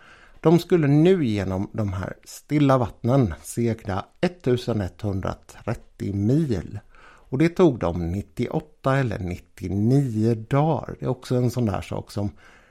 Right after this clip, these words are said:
är lite olika uppgifter om. Med tanke på hur pass fel de hade räknat och hur knappa resurser de hade så förvånade väl knappast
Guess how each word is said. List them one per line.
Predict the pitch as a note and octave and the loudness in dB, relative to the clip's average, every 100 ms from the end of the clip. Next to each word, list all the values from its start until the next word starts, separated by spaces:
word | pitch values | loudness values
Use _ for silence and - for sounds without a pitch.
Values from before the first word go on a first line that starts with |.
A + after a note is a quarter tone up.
| _ - | _ -12
är | C3+ | -6
lite | G#2+ A#2 - - | -2 -2 -4 -12
olika | G2+ F#2 F2 - - - | -10 -10 -10 -10 -12 -10
uppgifter | G#2 - - F#2+ F#2 - - C3 G#2+ | -12 -12 -10 -8 -8 -10 -4 0 0
om. | A1+ - - _ _ _ _ - - - - _ _ _ | -2 -8 -20 _ _ _ _ -20 -20 -20 -20 _ _ _
Med | A#2+ B2+ C#3 - | 0 2 2 0
tanke | - D#3 D3+ F3+ | -2 0 0 -2
på | F3+ G2+ F#2 | -2 -4 -4
hur | G2+ | -4
pass | - - C3+ - - - | -6 -4 -4 -6 -10 -2
fel | D3+ D#3+ F#2+ F2 | 0 0 -2 -6
de | - F2+ | -10 -10
hade | D#2+ - - | -8 -6 -8
räknat | F2 F#2 A#2 C3 - - B2 C#3 - - | -6 -2 0 0 -4 -4 2 2 2 0
och | C3 C3+ B2+ B2 | 2 2 2 0
hur | C3+ C#3+ | -2 -2
knappa | D#3 D3 C3+ | 0 0 2
resurser | C#3+ C#3+ D3 - D3+ | 2 2 0 0 0
de | D#3 | 0
hade | A#2+ A#2 G#2 F2+ | 0 -2 -4 -8
så | - A#2+ B2 - - - _ | -2 0 0 -6 -20 -20 _
förvånade | - F#2+ G2 G#2+ A#2+ C3 | -10 -6 -2 0 4 4
väl | A#2 | 4
knappast | G#2 G#2+ - E2+ | 0 -4 -4 -4